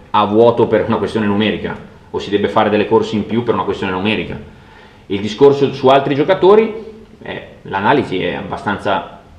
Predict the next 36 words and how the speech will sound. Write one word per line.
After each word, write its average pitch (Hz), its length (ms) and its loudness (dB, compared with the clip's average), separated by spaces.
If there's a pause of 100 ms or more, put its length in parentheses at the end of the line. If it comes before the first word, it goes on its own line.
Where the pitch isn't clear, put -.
(200)
semplice. 101 720 -4
Mm, 90 320 -10
Donati 110 340 -2
è - 40 4
arrivato 101 280 0
gli 104 40 0
ultimi 104 300 -2
giorni 107 200 4
di 104 80 0
ritiro, 147 880 -2
di, 95 520 -2
di 95 100 -6
mercato, 135 640 -2
e 101 80 -2
ha 95 60 -2
fatto 107 240 -2
un 104 80 4
ritiro 113 340 2
con 107 100 -2
un'altra 107 240 0
società 104 440 -2
giocando 101 840 0
poco 110 380 2
o 107 60 4
niente. 95 640 -4 (320)
Stevanovic 135 560 0
è 139 40 2
la 123 60 2
stessa 123 260 -4
cosa, 95 300 0
Volsky 104 340 0
la 110 100 0
stessa 123 260 -4
cosa, 151 560 0 (340)
eh, 87 1160 -4 (420)
eh, - 80 -10